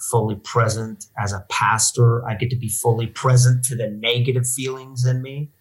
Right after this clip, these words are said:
I never knew how to do that, man. I would numb that stuff out. Today, I get to be fully present to all of it. And that's a gift.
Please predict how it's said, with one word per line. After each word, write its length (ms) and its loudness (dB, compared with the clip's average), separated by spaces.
I 140 2
never 260 4
knew 200 8
how 100 0
to 80 -6
do 200 -2
that, 180 -4
man. 160 -14
I 100 0
would 180 0
numb 240 0
that 200 -2
stuff 320 -4
out. 320 -8
Today, 420 8
I 100 0
get 180 -4
to 40 -8
be 160 -6
fully 340 -2
present 640 -6
to 100 -4
all 280 0
of 140 -6
it. 100 -8
And 100 0
that's 180 2
a 60 -2
gift. 300 -10